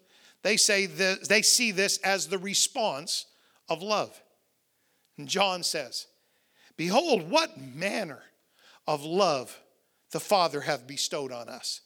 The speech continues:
that we should be called the sons of God. Therefore, the world knoweth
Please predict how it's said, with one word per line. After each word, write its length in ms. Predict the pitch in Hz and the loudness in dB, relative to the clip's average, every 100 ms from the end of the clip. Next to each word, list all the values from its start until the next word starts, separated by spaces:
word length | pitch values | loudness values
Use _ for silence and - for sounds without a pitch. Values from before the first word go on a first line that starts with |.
| _ _ _ - - | _ _ _ -20 -8
that 180 | 175 170 | -4 0
we 300 | 175 269 311 | 4 4 6
should 240 | - 320 | 4 2
be 100 | 262 | -4
called 480 | 202 - 151 143 147 | -8 -4 -4 -4 -6
the 60 | 139 | -2
sons 640 | - 226 233 254 240 - - | 0 2 2 0 -2 -4 -4
of 160 | 190 156 | -6 -4
God. 320 | 170 127 - _ _ _ - - - | -6 -6 -12 _ _ _ -20 -20 -2
Therefore, 640 | 233 302 254 - 165 180 | 4 6 6 2 -2 0
the 100 | 170 | 0
world 540 | 185 269 247 226 - - _ _ - | 2 4 6 4 -2 -16 _ _ 0
knoweth 560 | 185 247 233 208 - | 4 6 6 2 0